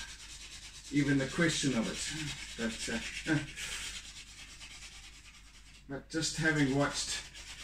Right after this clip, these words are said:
ad nauseam countless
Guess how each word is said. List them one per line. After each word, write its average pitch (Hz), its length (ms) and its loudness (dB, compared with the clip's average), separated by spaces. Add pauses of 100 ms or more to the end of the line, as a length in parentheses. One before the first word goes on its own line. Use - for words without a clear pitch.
(1200)
ad 143 320 2
nauseam 139 760 6 (680)
countless 143 720 2